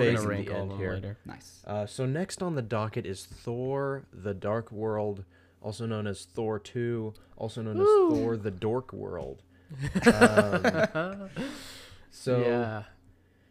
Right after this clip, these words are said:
Speaker 2: this movie, uh, the villains are the Dark Elves,
Speaker 1: <laughs>
Speaker 2: Malekith.
Speaker 1: They
Speaker 3: Mm.
Speaker 1: sure are.
Speaker 2: They really
Speaker 1: Uh,
Speaker 2: are. Um,
Speaker 1: we, uh, Elisha was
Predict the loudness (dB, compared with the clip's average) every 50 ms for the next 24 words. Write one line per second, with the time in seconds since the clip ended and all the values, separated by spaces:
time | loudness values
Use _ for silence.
0 | _ _ _ _ _ -4 -2 -2 -2 -4 -4 -2 0 0 0 0 0 0 0 0
1 | 0 0 -2 -2 -4 -6 -12 _ -20 -20 _ _ _ _ _ _ _ _ _ _
2 | _ _ _ _ -8 -4 -4 -2 -2 -2 -4 -4 -2 -2 -2 0 0 0 -2 -2
3 | -4 -4 -2 0 0 0 0 0 0 0 0 0 0 0 0 2 2 2 0 -2
4 | -2 -6 -10 -14 -16 -16 -16 -20 _ _ -2 0 2 4 4 4 4 4 4 4
5 | 4 4 4 4 2 2 4 6 6 6 4 4 4 6 6 8 8 8 8 8
6 | 6 4 2 -2 -8 -10 -4 2 6 8 8 10 10 10 10 10 10 10 10 10
7 | 10 10 10 8 8 6 4 2 0 -6 -10 -14 -18 -20 -20 -18 -14 -12 -12 -12
8 | -8 -2 0 2 4 4 4 4 4 2 2 2 2 4 4 4 4 2 2 -2
9 | -4 -8 -14 -18 -20 -20 -20 -20 -20 -20 -20 _ _ -6 -2 0 0 0 0 0
10 | -2 -2 -2 -2 -2 -2 -6 -6 -8 -12